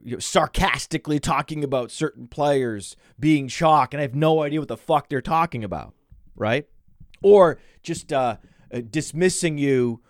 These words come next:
with, with a wave of a condescending hand, like, "Oh, of course that, that's a great play this week. Oh, of course." Like, I have no idea. I have to ask Eric. I'm like, "So who, who are people playing this week, Eric?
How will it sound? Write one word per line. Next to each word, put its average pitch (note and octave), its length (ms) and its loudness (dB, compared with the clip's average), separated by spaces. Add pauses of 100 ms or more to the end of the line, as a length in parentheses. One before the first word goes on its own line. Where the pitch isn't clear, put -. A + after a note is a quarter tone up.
(140)
with, C3+ 180 -2
with C3+ 180 -2
a B2+ 60 0
wave D3 440 4
of B2+ 140 0
a A2+ 40 -8
condescending C3+ 800 -2
hand, B2 400 -2
like, A#2 140 -2
"Oh, D#3+ 140 4
of B2 140 0
course F#3 440 0
that, B2 240 -6
that's A#2 200 -10
a A2+ 40 -10
great A#2 320 -8
play B2+ 180 -2
this G#2+ 200 -6
week. C3+ 160 -8
Oh, C#3+ 100 -2
of C3 140 -8
course." - 600 2 (340)
Like, D3+ 120 -2
I F3 100 4
have F3+ 120 6
no G#3+ 160 6
idea. G3 400 2 (220)
I D3+ 80 2
have F3 100 4
to E3 120 -4
ask F3+ 280 -4
Eric. F#3+ 280 2
I'm B2+ 100 -8
like, B2 180 -4
"So C#3+ 200 -4
who, F3+ 340 0
who G#3+ 160 4
are G#3+ 60 8
people A#3 220 0
playing A3+ 320 4
this C#3+ 160 -4
week, C#3 280 -2
Eric? A#2+ 400 -4